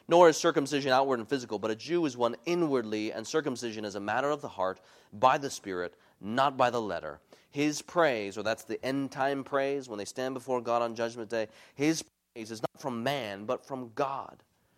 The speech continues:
To the Jews, Paul says, "You know who a real Jew is, guys? You know who has been given the promises of Abraham? Who will be a blessing to the world?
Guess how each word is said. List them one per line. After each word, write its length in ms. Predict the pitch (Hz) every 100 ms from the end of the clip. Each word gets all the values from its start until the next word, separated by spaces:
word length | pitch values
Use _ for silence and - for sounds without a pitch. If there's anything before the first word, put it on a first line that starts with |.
| _ _ _ _
To 80 | 160
the 100 | 147
Jews, 380 | 127 202 190 151
Paul 240 | 180 175
says, 240 | 180 156
"You 60 | 202
know 120 | 220
who 200 | 214 214
a 80 | 165
real 260 | 156 202 196
Jew 260 | 143 202
is, 420 | 185 202 196 - -
guys? 420 | 214 196 208 - _ _ _ _ _ _ -
You 100 | 208
know 140 | 220
who 160 | 208 220
has 180 | 226 196
been 140 | 214
given 240 | 180 208
the 60 | 208
promises 500 | - 214 214 196 202
of 100 | 196
Abraham? 540 | 202 208 214 208 220 - _ _ - - -
Who 80 | 220
will 80 | 214
be 140 | 208
a 60 | 185
blessing 480 | 190 214 214 220 208
to 100 | 220
the 120 | 175
world? 480 | 190 196 202 202